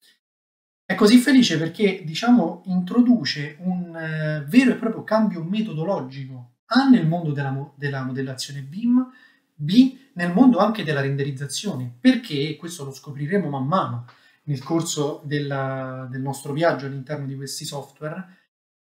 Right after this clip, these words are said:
che, eh, il plugin V-Ray per Revit rende estremamente agevole il mondo della renderizzazione, perché le immagini vengono prodotte in tempo reale e possono essere interrogate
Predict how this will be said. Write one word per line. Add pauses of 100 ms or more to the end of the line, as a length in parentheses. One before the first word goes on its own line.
che,
eh,
il
plugin
V-Ray
per
Revit
rende
estremamente
agevole
il
mondo
della
renderizzazione,
perché
le
immagini
vengono
prodotte
in
tempo
reale
e
possono
essere
interrogate